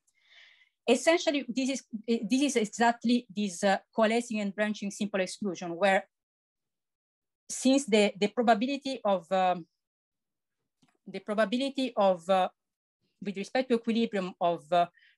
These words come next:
putting a, um, uh, on, on a square, um, a, a droplet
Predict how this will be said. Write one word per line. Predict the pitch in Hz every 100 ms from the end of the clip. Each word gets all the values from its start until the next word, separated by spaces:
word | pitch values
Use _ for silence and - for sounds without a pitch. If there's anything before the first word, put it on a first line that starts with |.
| _
putting | 226 226 - 208 185
a, | 180 180 180 170 165 160
um, | 160 160 156 156 151 151 151 156 - -
uh, | 156 151
on, | 170 -
on | 180
a | 180
square, | - - 214 214 208 208
um, | 175 165 160 160 160 156 156 156 - _ _ _ _ _ _ _ _ -
a, | 151 151 151 156 151 -
a | - 151 151 151
droplet | 143 220 262 311 320